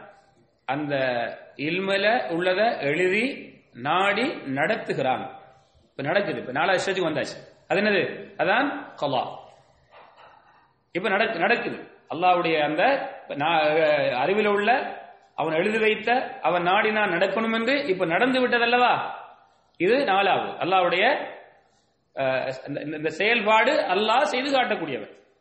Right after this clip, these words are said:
அவன்தான் ஒரு மனிதன் செய்யக்கூடிய செயல்பாடுகளை, உலகத்தில் நடக்கக்கூடிய அனைத்தையும், எந்த விதமான ஒரு அசைவாக இருந்தாலும், ஒரு மரத்தில் இருந்து ஒரு இலை விழுவதாக இருந்தால் கூட, அல்லாஹ்வுடைய அறிவுக்கு அப்பால் அது என்ன செய்வதில்லை? அது நடப்பதில்லை. அப்ப அந்த செயல்,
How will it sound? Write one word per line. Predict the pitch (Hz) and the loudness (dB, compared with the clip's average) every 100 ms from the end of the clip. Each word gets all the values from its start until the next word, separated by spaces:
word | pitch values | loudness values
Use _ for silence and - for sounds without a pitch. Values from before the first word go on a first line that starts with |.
| _ _ _ _ _ _ _ _ - | _ _ _ _ _ _ _ _ -2
அவன்தான் | 175 214 247 285 - - | 0 2 2 0 -4 -8
ஒரு | 165 190 | -6 -4
மனிதன் | 180 214 226 226 | -2 -4 -4 -8
செய்யக்கூடிய | 220 208 208 196 185 | -2 -2 0 0 2
செயல்பாடுகளை, | 185 208 196 190 175 151 123 | 2 2 2 4 2 2 0
உலகத்தில் | 180 220 220 190 | 0 0 0 0
நடக்கக்கூடிய | 175 196 208 196 196 | 0 0 0 0 2
அனைத்தையும், | 175 180 170 120 - - - | 2 0 -2 -4 -8 -20 -14
எந்த | - 190 240 | -4 -2 2
விதமான | 233 226 220 214 214 214 | 2 2 2 2 2 2
ஒரு | 202 208 | 2 2
அசைவாக | 175 180 240 247 226 214 | 0 2 2 4 4 4
இருந்தாலும், | 202 185 175 143 | 2 2 0 0
ஒரு | 160 170 | -2 -2
மரத்தில் | 170 202 208 233 202 | 2 2 0 -2 0
இருந்து | 196 208 196 190 240 302 - - - - - | 0 0 2 4 4 0 -6 -14 -20 -20 -4
ஒரு | 170 185 170 | 0 2 2
இலை | 190 233 247 | 2 2 2
விழுவதாக | 208 226 240 226 208 | 2 2 2 4 2
இருந்தால் | 196 185 175 170 | 2 0 0 0
கூட, | - 247 156 - - - - - | 0 2 0 -2 -14 -20 -20 -8
அல்லாஹ்வுடைய | 156 190 190 180 | -2 2 2 4
அறிவுக்கு | 160 196 196 180 | 2 2 0 0
அப்பால் | 160 196 202 | -2 2 4
அது | 180 | 4
என்ன | 208 | 2
செய்வதில்லை? | 220 208 196 185 139 - - - - _ | 0 2 2 0 0 -6 -14 -20 -20 _
அது | 131 165 | -8 -4
நடப்பதில்லை. | 185 165 139 113 - | -2 -2 -4 -6 -8
அப்ப | 127 147 | -4 -2
அந்த | 156 | -2
செயல், | - 190 147 127 | 2 2 2 -4